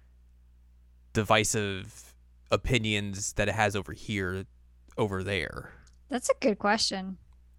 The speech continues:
Speaker 1: I do like the thing, though, that people were mad that there was Q T Es, and they're like, "Oh, I just want Virtua Fighter gameplay. What's this?"
Speaker 2: <laughs> Yeah, that's wild.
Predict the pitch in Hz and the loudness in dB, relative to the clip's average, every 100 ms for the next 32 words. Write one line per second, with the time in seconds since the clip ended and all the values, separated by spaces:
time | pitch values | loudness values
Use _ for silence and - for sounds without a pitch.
0 | - - - - - - - - - - | -20 -20 -20 -20 -20 -20 -20 -20 -20 -20
1 | - - - - - - - - - 113 | -20 -20 -20 -20 -20 -20 -20 -20 -6 -4
2 | 107 151 131 123 107 110 110 104 101 98 | 4 6 6 4 0 -4 -2 0 -2 0
3 | 98 - 107 101 98 95 95 98 98 95 | -4 -4 -4 -2 -4 -2 0 0 0 0
4 | 92 101 95 - 104 104 101 101 98 92 | 0 -2 -4 -4 -6 -4 -2 -2 -4 -4
5 | 95 85 - 120 185 202 151 233 214 135 | -2 -2 2 4 6 10 12 12 12 10
6 | 113 101 98 95 - 87 139 - 302 - | 8 6 0 -2 0 2 4 8 10 10
7 | - - - - 220 269 330 359 392 381 | 8 6 6 8 10 12 12 12 12 12
8 | 427 370 302 349 330 294 294 247 359 - | 12 10 10 10 12 10 8 4 -4 -8
9 | 247 - 220 262 240 202 208 214 214 208 | -4 4 6 6 4 0 2 4 2 -2
10 | 208 | -4